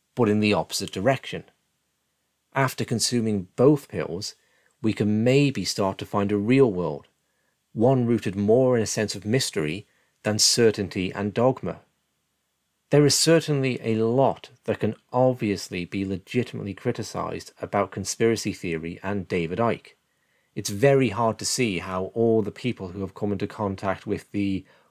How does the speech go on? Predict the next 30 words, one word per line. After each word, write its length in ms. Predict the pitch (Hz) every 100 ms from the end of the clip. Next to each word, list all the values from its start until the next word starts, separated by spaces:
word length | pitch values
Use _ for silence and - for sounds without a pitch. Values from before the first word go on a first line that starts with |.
| -
royal 440 | 92 104 113 107
families 440 | 92 104 98 95 98
of 140 | 82
Europe 360 | 101 131 113 95
over 220 | 85 85
the 140 | 85
centuries 640 | - 85 80 82 90 101 - _ _ _ _
could 200 | - 131
have 140 | 110 95
missed 480 | 101 110 135 - -
the 80 |
fact 340 | - 98 78 -
that 120 | 95
they 140 | 98
are 100 | 98
shape-shifting 720 | 95 - 92 - 98 - 95
reptiles, 580 | 117 123 - 82 - - _ _ _ -
for 200 | 135 101
example. 440 | 117 107 85 - _ _ _ _ _ _ _ _ _ _ _ _ -
I 60 | 127
progressed 540 | 143 143 165 139 -
on 320 | 139 131 87
to 140 | 85 104
read 260 | 113 101
many 380 | 104 113 143 139
books 320 | - 85 -
by 180 | - 101
very 420 | 98 101 123 135
sensible 500 | 120 - 95 - 98
critics 460 | 90 90 - 85